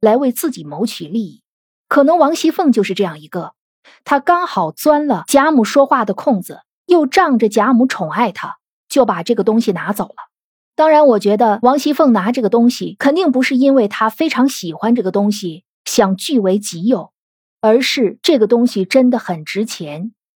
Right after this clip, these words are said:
将来呢，王熙凤或者把它卖了，或者把它当了，换来的钱都可以继续投入到贾府用钱的地方去。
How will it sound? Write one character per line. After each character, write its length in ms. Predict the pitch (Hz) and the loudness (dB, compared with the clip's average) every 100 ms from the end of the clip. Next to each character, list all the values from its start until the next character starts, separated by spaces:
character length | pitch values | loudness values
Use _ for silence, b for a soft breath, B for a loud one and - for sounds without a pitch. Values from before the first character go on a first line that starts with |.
| _ | _
将 200 | - 311 | 0 2
来 160 | 302 254 | 4 4
呢， 280 | 269 247 262 | 4 2 0
王 180 | 220 240 | 0 0
熙 160 | 262 247 | 0 0
凤 180 | 262 | 0
或 180 | 240 302 | 2 2
者 140 | 247 240 | 2 0
把 160 | 185 | -4
它 80 | 202 | 0
卖 320 | 220 302 220 | 0 2 -2
了， 200 | 156 147 - _ _ | -6 -12 -20 _ _
或 160 | - | 0
者 120 | 262 254 | 2 2
把 140 | 220 | 0
它 140 | 190 | -2
当 340 | 208 330 254 175 | 0 0 0 -4
了， 140 | 156 - _ _ | -10 -18 _ _
换 260 | - 370 | -2 2
来 140 | 269 247 | 2 2
的 100 | 254 | 0
钱 440 | - 202 180 226 - _ _ | 0 -4 -2 -6 -8 _ _
都 160 | 247 | 2
可 160 | 240 233 | 2 0
以 180 | 214 185 | -2 -6
继 240 | - 294 | -4 -2
续 180 | 214 214 | -2 -4
投 320 | 202 - 165 | -4 -4 -4
入 160 | 240 226 | -2 -2
到 220 | 175 151 | -2 -6
贾 260 | - 262 262 | -6 -2 -2
府 200 | 277 196 | -2 0
用 200 | 240 262 | 2 0
钱 260 | 202 165 151 | -2 -8 -10
的 100 | 202 | -6
地 140 | 240 | -6
方 240 | 185 180 | -4 -6
去。 300 | 185 - 147 | -6 -10 -14